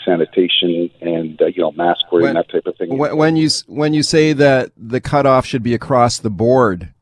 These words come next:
Speaker 2: what do you mean?
Speaker 1: In other words, if you're gonna restrict liquor sales at ten P M, restrict liquor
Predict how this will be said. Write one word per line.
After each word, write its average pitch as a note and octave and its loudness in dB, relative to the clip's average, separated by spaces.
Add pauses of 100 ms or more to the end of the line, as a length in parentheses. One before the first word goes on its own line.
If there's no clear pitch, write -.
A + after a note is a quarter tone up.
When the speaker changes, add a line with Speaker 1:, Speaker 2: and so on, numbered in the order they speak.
(400)
Speaker 2:
what A2+ 0
do A#2 0
you A#2 4
mean? G#2+ 4 (1000)
Speaker 1:
In C3+ 4
other C3+ 6
words, C3 4
if A2+ 0
you're A2+ -2
gonna A#2+ 2 (320)
restrict - 0
liquor A2 2 (100)
sales F#2 4
at - -6
ten G#2 0
P F#2 -2
M, G2+ 2 (100)
restrict - 0
liquor F#2 2